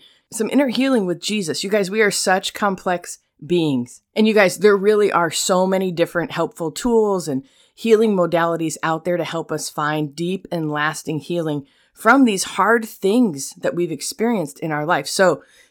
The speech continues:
don't lose hope. All of these kind of helpful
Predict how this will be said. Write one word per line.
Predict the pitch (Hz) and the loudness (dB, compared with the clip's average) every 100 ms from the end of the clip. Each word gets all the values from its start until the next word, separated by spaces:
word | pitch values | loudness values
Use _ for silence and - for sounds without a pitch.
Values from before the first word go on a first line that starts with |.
| _ | _
don't | 202 220 294 - | 4 6 4 0
lose | 208 226 226 | -2 0 -2
hope. | - 196 127 - _ _ _ _ _ | 0 2 2 0 _ _ _ _ _
All | 180 240 330 | 2 2 2
of | 262 | -4
these | 196 202 196 - _ _ _ | -6 -6 -6 -8 _ _ _
kind | - 202 | -2 0
of | 160 | 2
helpful | 185 185 185 170 | 0 0 0 0